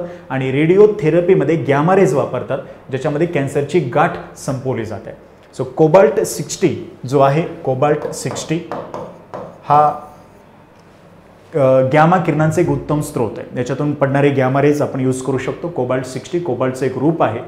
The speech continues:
जे गॅमा रेजला या ठिकाणी बाहेर टाकत असतात. तर हा पण एक मुद्दा तुम्ही ध्यानात ठेवायचा आहे. गॅमा रेजचे अजून पण uses असतात, जसं की, अ, अन्नातील जंतू मारायचे आहेत,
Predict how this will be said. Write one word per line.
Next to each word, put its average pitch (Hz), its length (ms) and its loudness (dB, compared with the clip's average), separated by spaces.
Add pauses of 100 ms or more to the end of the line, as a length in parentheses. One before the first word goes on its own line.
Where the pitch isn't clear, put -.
(320)
जे 131 120 -2
गॅमा 127 340 -2
रेजला 123 280 -4
या 117 80 -4
ठिकाणी 123 280 -6
बाहेर 123 420 -4
टाकत 110 260 -6
असतात. - 280 -16 (300)
तर 110 40 -14
हा 120 80 -6
पण 135 160 -4
एक 131 100 -4
मुद्दा 123 180 -2
तुम्ही 127 240 -4
ध्यानात 127 180 -2
ठेवायचा 135 320 -2
आहे. 131 80 -2
गॅमा 156 220 4
रेजचे 180 180 2
अजून 165 180 2
पण 175 160 0
uses 170 320 2
असतात, 175 260 -2 (400)
जसं 135 220 0
की, 160 400 0 (140)
अ, 135 40 0 (200)
अन्नातील 165 640 2
जंतू 139 340 -2
मारायचे 117 500 -2
आहेत, - 120 -14